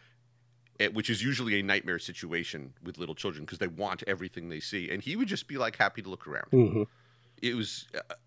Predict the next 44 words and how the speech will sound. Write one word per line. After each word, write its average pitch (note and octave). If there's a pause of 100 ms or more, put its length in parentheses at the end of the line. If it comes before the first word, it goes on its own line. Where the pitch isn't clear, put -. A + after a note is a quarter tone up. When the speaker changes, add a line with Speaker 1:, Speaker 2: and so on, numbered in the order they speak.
(100)
Speaker 1:
and B2
you A#2+
lived A2
in F2+
Toys E2+
R D2
Us -
when, C#2+
with D#2
children D#2
that B1+
age, B1+
when C#2+
Toys C#2
R B1+
Us -
actually - (180)
existed. -
Speaker 2:
Right. A2+
<laughs> -
Speaker 1:
Uh, C3 (380)
he, -
he, C#3+
he B2
was C3
always, F#2+
my A#2
daughter F3
always D3+
had B2
to A2+
be G#2
holding G2+
something. D#2+
Whatever F#2
she -
was F2
holding E2+
at E2+
the G2
end F2+
was D#2+
the -
problem. D2